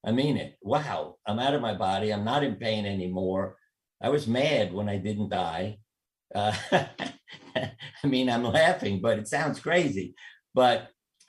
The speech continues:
when I didn't die, and I'll tell you why in a minute, I yelled, "Who did that?" 'Cause I had said, "Hey, I like this. I know my parents will be upset, but being dead is really interesting." Um,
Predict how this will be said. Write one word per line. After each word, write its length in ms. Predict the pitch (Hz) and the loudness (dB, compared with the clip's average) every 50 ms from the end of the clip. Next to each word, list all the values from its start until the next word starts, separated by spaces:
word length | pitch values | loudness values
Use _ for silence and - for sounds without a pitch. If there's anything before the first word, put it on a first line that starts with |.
| _ _ - - - _ _ | _ _ -20 -20 -20 _ _
when 260 | _ 120 113 117 120 120 | _ -6 -4 -2 0 2
I 140 | 117 117 | 2 2
didn't 500 | 113 101 90 151 196 214 202 170 127 92 | 0 0 4 4 4 6 4 2 0 2
die, 340 | - 107 104 98 90 87 87 | 4 4 4 4 4 2 0
and 160 | 95 98 101 | -2 -2 -2
I'll 160 | 104 110 104 104 | -4 -6 -2 -2
tell 180 | 127 120 120 113 | -2 0 0 0
you 120 | 104 101 | -2 0
why 240 | 104 117 117 117 107 | 2 2 2 2 0
in 120 | 101 95 95 | 0 -2 -2
a 40 | |
minute, 400 | 101 113 135 135 107 92 90 - - _ _ _ _ _ _ _ _ _ _ | -2 0 0 0 0 -2 -2 -4 -8 _ _ _ _ _ _ _ _ _ _
I 140 | 113 123 139 | 2 2 4
yelled, 440 | 139 139 131 127 123 120 123 120 110 | 4 6 6 6 6 6 4 2 0
"Who 220 | 107 143 143 143 - | 2 4 4 4 4
did 240 | 143 151 147 143 | 0 -2 -2 0
that?" 320 | 107 98 90 80 76 - - _ _ _ _ _ _ _ _ _ _ _ _ _ _ _ _ - | 0 0 0 0 -2 -6 -10 _ _ _ _ _ _ _ _ _ _ _ _ _ _ _ _ -2
'Cause 180 | 123 120 107 | -2 0 2
I 120 | 135 127 156 | 4 4 4
had 220 | 156 147 120 104 | 4 4 2 0
said, 280 | - 127 131 131 131 127 | 2 4 6 6 6 4
"Hey, 180 | 147 151 143 135 | 2 0 2 2
I 80 | 113 107 | 2 2
like 300 | 110 117 131 139 139 - | 2 2 0 0 -2 -2
this. 400 | 98 90 85 - - - - _ _ _ _ _ - | -4 -4 -4 -6 -16 -20 -20 _ _ _ _ _ -6
I 80 | 98 101 | -4 -2
know 160 | 110 120 123 | -2 0 0
my 160 | 131 131 123 | 0 -2 -2
parents 360 | 107 - 127 123 123 120 110 | -2 -2 -2 -2 -2 -2 -4
will 80 | 117 110 | -6 -4
be 160 | 101 120 120 | -2 -2 -2
upset, 500 | 113 110 110 - - 143 147 139 - - | -2 -2 -4 -2 2 2 2 2 0 -2
but 180 | - 104 95 90 | -2 -4 -2 -2
being 280 | 110 123 139 139 110 | -4 -4 -4 -4 -2
dead 240 | 92 110 131 147 120 | 0 0 0 0 -2
is 160 | 92 85 82 | -6 -8 -8
really 320 | 92 104 120 123 117 110 110 | -8 -6 -6 -6 -4 -4 -4
interesting." 680 | 117 120 117 120 117 104 - - - - - - - _ _ _ _ _ _ _ _ _ _ _ _ | -4 -4 -4 -6 -8 -8 -10 -12 -14 -14 -14 -14 -18 _ _ _ _ _ _ _ _ _ _ _ _
Um, 500 | - 104 107 107 104 104 104 98 101 - | 0 2 2 4 4 2 0 -2 -4 -10